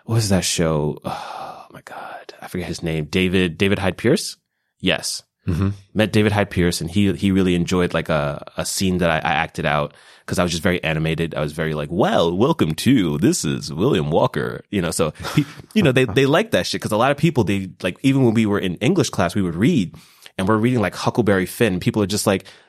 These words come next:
Speaker 1: "The boy went to the river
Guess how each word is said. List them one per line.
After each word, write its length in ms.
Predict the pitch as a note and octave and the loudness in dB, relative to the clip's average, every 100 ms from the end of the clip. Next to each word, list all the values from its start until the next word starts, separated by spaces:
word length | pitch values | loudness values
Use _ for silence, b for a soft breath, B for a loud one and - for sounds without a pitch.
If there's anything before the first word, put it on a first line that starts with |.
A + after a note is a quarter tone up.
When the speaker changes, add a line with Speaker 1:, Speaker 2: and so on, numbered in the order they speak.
| B _ | B _
Speaker 1:
"The 280 | G#2 G2 F#2+ - | 2 4 2 2
boy 480 | G2 G2+ A2+ B2 C3 - | 2 4 4 2 -2 -2
went 340 | F#2 F#2+ F#2+ - - - | 2 2 0 -4 -6 0
to 280 | F#2+ F#2 | 2 2
the 360 | F#2+ F2 E2 D#2+ | 0 0 0 0
river 640 | E2 G2+ A2 B2+ C3+ C#3 | 2 0 2 2 2 0